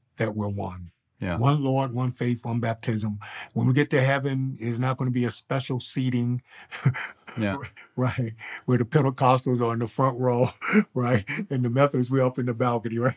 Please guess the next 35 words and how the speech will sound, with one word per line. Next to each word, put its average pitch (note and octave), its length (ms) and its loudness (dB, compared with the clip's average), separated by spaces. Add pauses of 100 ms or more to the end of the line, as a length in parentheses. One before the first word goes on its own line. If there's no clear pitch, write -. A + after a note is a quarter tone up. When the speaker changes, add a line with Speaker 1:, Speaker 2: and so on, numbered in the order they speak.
Speaker 2:
Yeah, - 340 -2
yeah, - 160 -8
yeah. C4 80 2 (180)
Speaker 1:
<laughs> - 40 -
Right? C#3 140 0 (320)
No. A#2 460 2 (180)
So C3 220 2
we F3+ 360 4
need C3 420 2
the, B2+ 200 -2 (440)
the C3+ 200 2 (120)
people G3 280 6
who D3+ 100 6
are C3+ 140 6
lost C#3+ 680 2 (380)
need C#3+ 260 4
to C3+ 60 -2
see C3 200 0
the A#2 100 0
church A2+ 300 -4
as G#2+ 100 -6
one. F#2+ 320 -6 (160)
Speaker 2:
Yeah, F2+ 200 0 (120)
yeah. F2+ 160 0 (100)
Speaker 1:
Right? B2 380 2 (180)
Speaker 2:
Yeah. - 60 -8
Speaker 1:
And B2 500 0
we're E3 180 4
in D3 140 -2
a B2+ 120 0
season C3+ 1000 2
that C3 180 -2
we're D3 160 0
preparing C#3 640 0
for, A2+ 560 -4